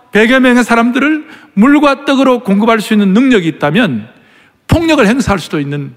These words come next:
능력도 있는 것이에요. 적어도 어세시네이션, 암살단을 조직해가지고 아주 그냥 수준 있는 아주, 아주, 아주, 아주, 아주 강력한 암살단을 조직해가지고 국내 대신이니까 아합과 이세벨을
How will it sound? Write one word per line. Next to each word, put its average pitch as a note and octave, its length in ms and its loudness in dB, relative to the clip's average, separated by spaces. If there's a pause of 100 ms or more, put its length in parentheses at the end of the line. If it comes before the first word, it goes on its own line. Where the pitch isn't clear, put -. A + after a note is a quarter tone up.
능력도 D#3 440 -2
있는 G2+ 240 -12
것이에요. - 400 -16 (800)
적어도 G#3 760 -2
어세시네이션, C#3+ 720 -6 (640)
암살단을 B3+ 680 0
조직해가지고 C#3+ 880 -4 (380)
아주 A#3+ 200 -2
그냥 B3+ 400 -2 (100)
수준 F#4+ 460 -2
있는 G3 380 -2
아주, C#4+ 340 -2 (360)
아주, D#4+ 500 -2 (240)
아주, E4 400 -4 (100)
아주, - 440 -16 (220)
아주 F#4 180 -4
강력한 F#4+ 540 0
암살단을 A#3+ 600 2
조직해가지고 G#3+ 1040 -4
국내 F4 240 0
대신이니까 C#3 720 -4 (260)
아합과 F#3+ 420 -4
이세벨을 D3+ 540 -8